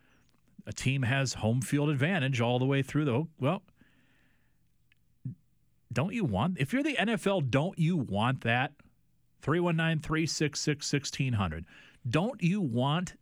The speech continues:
teams treating the regular season with the level of importance that it's treated with now? Because there's a huge difference between being the number one seed and being the number two seed.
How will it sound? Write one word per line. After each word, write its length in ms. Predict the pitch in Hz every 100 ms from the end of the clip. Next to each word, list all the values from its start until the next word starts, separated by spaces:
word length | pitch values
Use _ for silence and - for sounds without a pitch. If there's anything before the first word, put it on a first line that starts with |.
| _
teams 720 | - 131 135 151 175 175 - _ _ _ _ _ _ _ _ _
treating 480 | - - 156 175 180
the 100 | 143
regular 460 | 110 135 160 165 160
season 720 | - 135 143 135 160 175 165 _ _ _ _ _
with 280 | 127 123 -
the 280 | 131 117 113
level 380 | 110 160 160 147
of 80 |
importance 920 | 113 104 - 135 147 - 175 - - - _ _ _ _ -
that 160 | 123
it's 180 | 127 120
treated 380 | - - 151 151
with 220 | 139 143
now? 300 | 123 131 156
Because 560 | 135 117 - 117 113 -
there's 240 | 143 117
a 120 | 101
huge 460 | 95 - 165 175 123
difference 460 | 147 139 165 175 -
between 640 | 117 - 135 120 113 110 _ _ _ _ _ _ _ _
being 240 | 95 101 247
the 80 | 147
number 180 | 160
one 220 | 170 214 240
seed 460 | - 131 139 139 - _ _ _ _ _
and 180 | - -
being 220 | 113 147
the 80 | 156
number 180 | 160
two 240 | 151 - 92
seed. 300 | - -